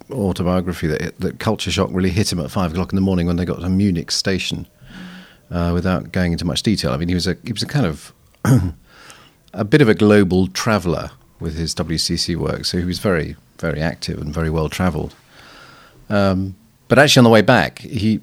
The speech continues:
every Sunday he used to try and meet up with the local Christians to worship together. And the only place he couldn't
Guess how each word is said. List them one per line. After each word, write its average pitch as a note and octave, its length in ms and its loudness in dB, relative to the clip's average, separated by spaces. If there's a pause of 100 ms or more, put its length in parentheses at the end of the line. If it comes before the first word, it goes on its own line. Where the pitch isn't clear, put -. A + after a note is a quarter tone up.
every G#2+ 200 0
Sunday F2 500 4
he D#2 140 -8
used F#2 200 -4
to - 60 -20
try F#2+ 180 -2
and F2+ 80 2
meet F2 200 -2
up - 80 -4
with E2 100 -6
the F2 60 0
local E2+ 240 -2
Christians - 600 -6
to - 140 -10
worship D#2+ 380 -4 (220)
together. C#2+ 300 -4
And D#2+ 120 -4
the G2 60 2
only A2 120 2
place F2+ 280 -2
he E2 60 -8
couldn't E2 320 -4